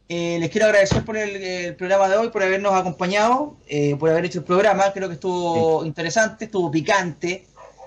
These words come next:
Speaker 1: Eh, descubrimos muchas cosas, el tema de la, de la fecha de la U,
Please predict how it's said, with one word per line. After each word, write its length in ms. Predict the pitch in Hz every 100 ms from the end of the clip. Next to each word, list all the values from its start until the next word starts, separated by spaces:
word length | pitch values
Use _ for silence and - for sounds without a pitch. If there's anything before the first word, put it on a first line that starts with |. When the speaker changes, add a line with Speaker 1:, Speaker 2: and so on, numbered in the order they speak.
| - - -
Speaker 1:
Eh, 760 | 151 147 147 143 143 139 139 131
descubrimos 400 | 151 165 190 180
muchas 260 | 175 160 -
cosas, 400 | 240 226 214 180
el 60 |
tema 220 | 196 185
de 60 | 180
la, 320 | 165 151 135
de 100 | 139
la 120 | 147
fecha 240 | 151 151 160
de 80 | 151
la 120 | 190
U, 440 | 233 220 208 196